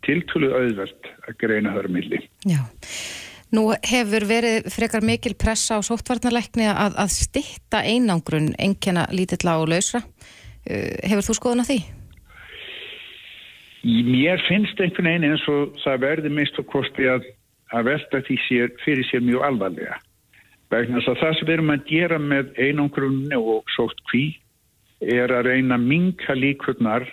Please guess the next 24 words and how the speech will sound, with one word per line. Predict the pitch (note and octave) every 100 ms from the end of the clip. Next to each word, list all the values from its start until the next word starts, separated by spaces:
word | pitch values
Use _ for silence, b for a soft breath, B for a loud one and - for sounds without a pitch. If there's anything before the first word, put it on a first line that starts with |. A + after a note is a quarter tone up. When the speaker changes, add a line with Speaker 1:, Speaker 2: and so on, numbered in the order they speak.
| - _
Speaker 1:
á | -
útbreiðslu. | A2+ A2+ G#2+ G2+ F#2 - C3 E3+ - _ B B B B -
Þegar | B2+ B2 A#2+
útbreiðslan | E3+ F3 E3+ D#3+ - D3
er | C#3+
orðin | C#3 C#3+ E3 D#3+
svona | - D3 C#3
mikil, | C#3 D3 A2+ - - - - _ _ _ _ _ _
þá | -
er | A#2+ A#2+
ég | A#2+
ekki | B2
alveg | A2+ D3+ F3 D3
viss | D3 -
um | C#3+
að | B2+ B2
það | B2+
sé | - C3+ C3 B2 A#2 - -
réttlætanlegt | B2 C#3+ C#3 C3+ B2 - A#2 A2+ A2+ -
að | A2 A2 _ _ _ _ _
leggja | A#2 B2+ B2 B2
svona | - C#3 B2
miklar | C3 - B2+
kvaðir | - - C#3 C3 G2 G2